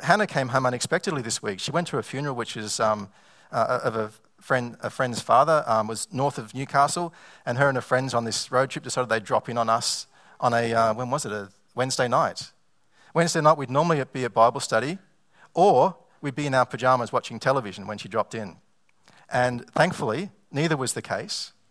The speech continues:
Uh, we were actually still dressed, and, um, and her and her friends just poured in. And we were delighted that she was there. Even unexpectedly, we were delighted. And so we started getting stuff out of the cupboard. They hadn't had dinner, so we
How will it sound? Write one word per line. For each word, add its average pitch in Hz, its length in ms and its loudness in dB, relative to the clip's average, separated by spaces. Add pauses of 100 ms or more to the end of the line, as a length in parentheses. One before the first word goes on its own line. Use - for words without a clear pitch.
(440)
Uh, 107 280 4
we 127 100 -6
were 123 80 0
actually 123 260 -2
still 165 280 -4
dressed, 117 440 -2
and, 110 440 -4
um, 110 340 2 (240)
and 127 140 0
her 143 180 4
and 127 80 0
her 110 60 -4
friends 120 300 -4
just - 180 -8
poured 113 240 -2
in. 120 180 -6 (340)
And 165 320 2 (140)
we 196 160 0
were 196 100 2
delighted 165 800 0
that 131 120 -6
she 131 140 -6
was 117 140 -6
there. 98 280 0
Even 220 220 0
unexpectedly, 226 680 2
we 147 120 -2
were 135 100 0
delighted. 104 560 -2 (720)
And 170 100 0
so 220 140 6
we 247 100 0
started 147 260 4
getting 131 280 0
stuff 131 200 0
out 131 120 2
of 123 40 -2
the 120 60 -2
cupboard. 127 220 0
They 110 80 -2
hadn't 120 160 -4
had 120 160 -6
dinner, 131 180 -4
so 131 160 -2
we 123 160 -6